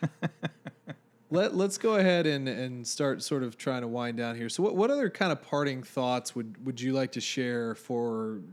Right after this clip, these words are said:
you know, for your, your Clone Wars first time through? What, what else kind of stands out to you?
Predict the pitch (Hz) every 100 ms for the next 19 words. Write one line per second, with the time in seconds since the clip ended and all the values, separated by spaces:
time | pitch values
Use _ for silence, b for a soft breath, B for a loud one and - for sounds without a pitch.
0 | 104 147 131 120 - - 147 131 123 113
1 | 107 B B B B - 123 - - 147
2 | 147 139 127 123 117 117 110 - 147 131
3 | - - 120 117 113 107 - 117 104 87
4 | 87 - b b b b b b 127 147
5 | - 151 165 156 143 - 135 120 - -
6 | 120 113 107 107 104 - - 95 82